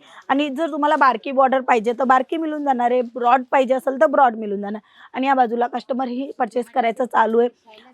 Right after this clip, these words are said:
प्रत्येक ठिकाणी, प्रत्येक राज्यामध्ये बांधणी साडी चालते, म्हणून बांधणी साडीचा क्रेज खूप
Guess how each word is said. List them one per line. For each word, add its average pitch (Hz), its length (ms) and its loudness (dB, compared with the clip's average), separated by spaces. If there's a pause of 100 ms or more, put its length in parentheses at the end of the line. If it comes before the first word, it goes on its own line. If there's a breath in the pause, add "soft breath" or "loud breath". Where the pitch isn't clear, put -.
प्रत्येक 339 420 0
ठिकाणी, 320 380 -2
प्रत्येक 302 400 -4
राज्यामध्ये 285 500 0
बांधणी 247 380 0
साडी 262 280 0
चालते, 226 340 0
म्हणून 233 260 -2
बांधणी 233 380 0
साडीचा 277 340 -2
क्रेज 254 380 -2
खूप 302 180 -8